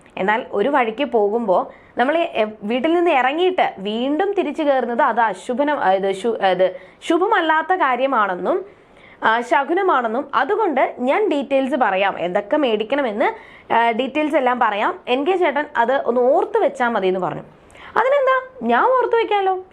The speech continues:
ശ്രുതി പറഞ്ഞോളൂ." ശ്രുതി ഉടൻ തന്നെ കുറേ അങ്ങ് ലിസ്റ്റ് അങ്ങ്, ആ, എൻ കെ കണ്ണ് തള്ളുന്ന രീതിയിൽ പറഞ്ഞു. അരി, പച്ചക്കറി, അത് ഇത് എന്നൊക്കെ പറഞ്ഞ് ഭയങ്കര ലിസ്റ്റ് ഇങ്ങനെ, ഏ, എല്ലാം ഇങ്ങനെ പറഞ്ഞുകൊണ്ടിരിക്കുവാണ്.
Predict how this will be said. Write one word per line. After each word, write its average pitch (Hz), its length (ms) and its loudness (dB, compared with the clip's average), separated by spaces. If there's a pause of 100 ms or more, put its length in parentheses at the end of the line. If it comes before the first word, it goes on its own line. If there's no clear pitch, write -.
ശ്രുതി 247 220 0
പറഞ്ഞോളൂ." 349 580 0 (640)
ശ്രുതി 453 300 2
ഉടൻ 349 640 2
തന്നെ 285 220 0
കുറേ 240 800 2
അങ്ങ് 214 240 -2
ലിസ്റ്റ് 214 440 -4
അങ്ങ്, 233 500 -2 (300)
ആ, 196 280 -2
എൻ 196 240 -2
കെ 247 180 0 (100)
കണ്ണ് 226 640 -2
തള്ളുന്ന 220 280 -2
രീതിയിൽ 214 420 -2
പറഞ്ഞു. 185 300 -2 (280)
അരി, 196 240 2
പച്ചക്കറി, 220 460 -2
അത് 196 220 0
ഇത് 208 220 0
എന്നൊക്കെ 233 300 -2
പറഞ്ഞ് 269 280 -2
ഭയങ്കര 277 440 -2
ലിസ്റ്റ് 294 340 -2
ഇങ്ങനെ, 330 380 0
ഏ, 240 260 2 (320)
എല്ലാം 302 400 2
ഇങ്ങനെ 381 200 0
പറഞ്ഞുകൊണ്ടിരിക്കുവാണ്. 302 1000 0